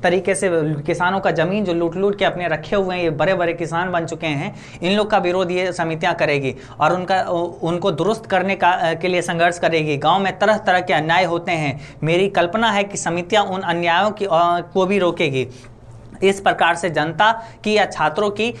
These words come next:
ये, अ, निर्दलीय संघर्ष समितियां अस्थायी रूप से कायम रहेगी और केवल लोकतंत्र के लिए ही नहीं, बल्कि समितियां आर्थिक नैतिक क्रांति के लिए अथवा संपूर्ण क्रांति के लिए एक बहुत ही महत्वपूर्ण कार्य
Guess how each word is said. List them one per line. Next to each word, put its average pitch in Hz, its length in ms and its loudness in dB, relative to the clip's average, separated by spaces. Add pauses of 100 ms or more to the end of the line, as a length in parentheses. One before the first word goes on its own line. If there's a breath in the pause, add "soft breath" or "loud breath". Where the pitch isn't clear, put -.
(160 loud breath)
ये, 185 180 4
अ, 170 320 4
निर्दलीय 175 540 2
संघर्ष 180 340 -2
समितियां 185 460 -2
अस्थायी 180 440 2
रूप 180 160 0
से 185 180 -4
कायम 165 340 2
रहेगी 175 400 0 (220 loud breath)
और 151 100 2
केवल 175 300 0
लोकतंत्र 165 480 0
के 202 120 -2
लिए 196 140 4
ही 190 80 -2
नहीं, 202 180 -2
बल्कि 156 320 0
समितियां 180 580 0 (300 loud breath)
आर्थिक 175 460 2
नैतिक 165 580 -2
क्रांति 185 380 0
के 208 120 0
लिए 190 200 2
अथवा 185 300 0
संपूर्ण 190 420 0
क्रांति 175 400 2
के 190 120 -2
लिए 185 100 4
एक 175 120 -4
बहुत 156 340 0
ही 233 60 2
महत्वपूर्ण 170 460 2
कार्य 180 360 2